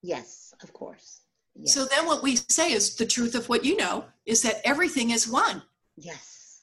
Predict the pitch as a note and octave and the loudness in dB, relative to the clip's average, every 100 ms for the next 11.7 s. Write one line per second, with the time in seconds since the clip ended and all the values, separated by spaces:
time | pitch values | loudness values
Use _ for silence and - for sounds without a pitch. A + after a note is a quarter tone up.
0 | - C4+ C4 - A#3+ A#3+ A3+ G3+ G#3 A3+ | 2 2 4 2 4 4 2 2 2 4
1 | A#3+ F4 D#4+ A3 - A3+ A3+ A3 A3 D#4 | 4 6 4 0 -4 -4 2 2 4 2
2 | A4 E4 A3+ A#3 - - - - C#4+ B3+ | 2 2 2 2 0 -8 -6 0 0 0
3 | - A3 B3+ C4+ C#4+ B3+ C#4+ F4 D#4+ C#4+ | 0 0 2 4 4 2 2 2 2 2
4 | D4+ - _ C4 A3+ C#4 - C4+ D4+ D#4+ | 2 -2 _ 0 2 2 2 2 2 0
5 | D#4 C#4+ B3 C#4+ - D#4 D#4 D4+ E4+ - | 0 0 0 2 2 0 -2 -2 -4 -6
6 | C4+ G3+ - - - - - _ _ _ | -10 -10 -10 -4 -2 -2 -10 _ _ _
7 | G#3 G3 F#3 E3 C4 C4+ - D#4+ F#4 F#4+ | -8 -6 -8 -2 2 2 0 0 2 4
8 | D4+ D#4+ D4+ C#4 C#4 C#4 C4+ D4+ D4 D4 | 4 4 2 0 2 2 4 4 4 2
9 | C4+ A#3+ - - F4 F4 D4+ - - _ | -2 -2 0 2 4 4 0 -4 -20 _
10 | B3 B3 A3+ A3+ A3+ A#3 E4+ F#4 A3 D4+ | -2 0 -2 -2 2 4 4 6 4 2
11 | F4 _ _ _ _ G3+ A3 | -4 _ _ _ _ 0 0